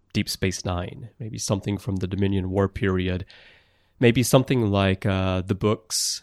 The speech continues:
the Tales from the Dominion War that were done a few years back that kind of filled in all those battles and blanks from the war. You know, maybe something like that could be very interesting.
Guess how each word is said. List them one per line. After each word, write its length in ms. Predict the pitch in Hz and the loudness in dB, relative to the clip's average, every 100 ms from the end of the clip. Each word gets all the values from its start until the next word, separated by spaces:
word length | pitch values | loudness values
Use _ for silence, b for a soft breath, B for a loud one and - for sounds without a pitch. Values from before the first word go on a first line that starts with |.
| _ | _
the 200 | - 98 | -8 -6
Tales 400 | 92 113 101 107 | -2 0 2 2
from 180 | - 110 | 0 -2
the 60 | 95 | 0
Dominion 400 | 95 101 98 90 | 0 0 0 -2
War 260 | 98 98 | -2 -2
that 100 | 101 | -2
were 80 | 101 | -4
done 420 | 95 98 98 104 - _ | -2 -2 -4 -6 -14 _
a 60 | 120 | -14
few 180 | - 107 | -10 -6
years 220 | 104 95 | -4 -4
back 280 | 95 95 90 | -4 -4 -6
that 60 | |
kind 160 | - 95 | -10 -10
of 60 | - | -8
filled 340 | - 104 98 | -2 0 0
in 140 | 95 | -2
all 120 | 98 95 | -4 -4
those 380 | 90 95 - - b b b b b _ - | -6 -4 -6 -8 b b b b b _ -2
battles 400 | 95 101 98 95 | -2 0 -2 -2
and 160 | 85 | -4
blanks 540 | 104 95 98 - - - | -4 -2 -2 -4 -6 -6
from 480 | - - 95 95 | -8 -4 -2 -2
the 100 | 92 | -4
war. 380 | 90 90 92 135 - - - - _ _ | -6 -6 -6 -8 -10 -14 -20 -20 _ _
You 80 | 135 | -2
know, 60 | 113 | 2
maybe 220 | 123 135 | 4 2
something 420 | - 131 117 104 | 2 0 0 -2
like 280 | 90 - - | -2 -6 -4
that 280 | 95 95 - | -2 -2 -6
could 120 | 92 | -8
be 100 | 95 | -6
very 320 | 101 98 92 | -6 -8 -8
interesting. 480 | 92 - 107 - 113 | -8 -10 -12 -12 -14